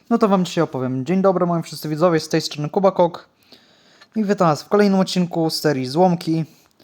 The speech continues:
No i dzisiejszym naszym bohaterem będzie chiński czołg średni piątego tieru Type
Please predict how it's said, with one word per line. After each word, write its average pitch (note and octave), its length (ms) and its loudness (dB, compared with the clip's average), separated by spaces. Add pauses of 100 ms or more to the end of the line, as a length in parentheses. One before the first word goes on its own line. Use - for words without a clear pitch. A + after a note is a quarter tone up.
(380)
No A3+ 100 2
i A#3 60 4
dzisiejszym G3+ 580 -2
naszym F3 260 0
bohaterem D#3+ 460 0
będzie D3 440 2 (1300)
chiński F#3 560 -2
czołg D#3+ 240 0
średni E3 320 2
piątego D3+ 360 -2
tieru D3 220 -2
Type C#3+ 240 -2